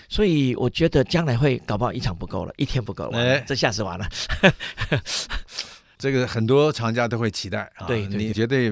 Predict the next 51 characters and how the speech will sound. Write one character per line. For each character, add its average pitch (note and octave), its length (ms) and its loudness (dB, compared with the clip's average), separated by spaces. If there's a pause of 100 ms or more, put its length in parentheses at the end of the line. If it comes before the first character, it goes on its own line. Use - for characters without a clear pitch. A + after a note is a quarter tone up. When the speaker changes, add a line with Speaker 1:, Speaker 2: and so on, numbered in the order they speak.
(100)
Speaker 2:
爆 G#2+ 180 2
棚 E2 240 -2
的。 E2 100 -4 (360)
Speaker 1:
<laughs> D#3 400 0
Speaker 2:
那 C3+ 100 2
么 C#3 200 4
今 D3 240 0
天 D3 260 2 (100)
要 B2+ 260 0 (160)
跟 A#2+ 220 -2
各 A2+ 120 -4
位 A2 120 0
听 G#2 180 0
众 G2 240 -2
提 G2+ 160 -2
醒， F2 300 -4
台 C3+ 240 -2
中 D#3+ 300 0 (300)
艺 C3 160 0
术 A2+ 160 0
博 G2+ 200 -4
览 F2 140 -4
会 G2 280 -6
已 G#2 100 -2
经 G#2 180 0
在 G#2+ 140 0
今 G2+ 300 -2
天 F2+ 280 -6 (320)
要 F#2+ 180 -10 (200)
开 F#2+ 180 -6
始 - 300 -2 (640)
展 D#2 160 -6
开 A2+ 200 0
了。 A#2+ 180 0
Speaker 1:
对， G#2+ 260 0
对， F2+ 120 -2
对， D2+ 160 -8
对， D#2 160 -12
对。 - 40 -16 (120)
Speaker 2:
那 A#2+ 160 2
么 A2 260 4
这 A2+ 160 0
个 A2 680 0 (800)
桃 C#3+ 260 6
竹 D#3 200 6
苗 B2+ 360 2 (280)
台 A#2 240 0
中 C3+ 200 2
的 C#3 80 2
朋 G2 280 -2
友 F#2+ 140 -4